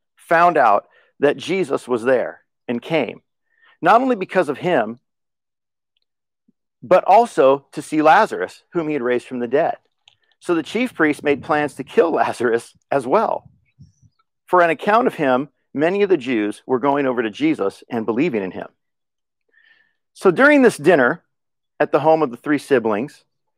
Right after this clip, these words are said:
crowds of people came out from all over, and they wanted to go see Jesus, but they also wanted to see Lazarus.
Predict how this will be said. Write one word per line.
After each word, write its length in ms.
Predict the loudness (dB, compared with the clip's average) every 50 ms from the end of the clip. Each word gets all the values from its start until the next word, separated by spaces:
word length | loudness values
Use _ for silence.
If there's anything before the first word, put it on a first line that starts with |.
| _ _ _ _ _ _ _ _ _ _
crowds 340 | -2 2 2 2 2 2 -2
of 80 | -4
people 280 | -4 -4 0 0 0 0
came 220 | 0 -2 -2 0
out 200 | 2 0 0 -2
from 120 | -2 0 2
all 220 | 4 4 6 4
over, 220 | 4 4 2 2
and 200 | 0 0 -4 -4
they 80 | -4 -4
wanted 300 | -2 0 0 0 -2 -4
to 80 | -4 -2
go 180 | -2 -2 -2
see 260 | -2 -6 -10 -10 -10
Jesus, 340 | -8 -8 -8 -6 -4 -6 -4
but 160 | -4 -4 -4
they 100 | 0 2
also 320 | 4 4 4 2 0 -2 -2
wanted 300 | 0 0 -2 -2 -4 -8
to 60 | -8
see 140 | -6 -4 0
Lazarus. 540 | 2 2 2 2 0 -4 -6 -10 -12 -16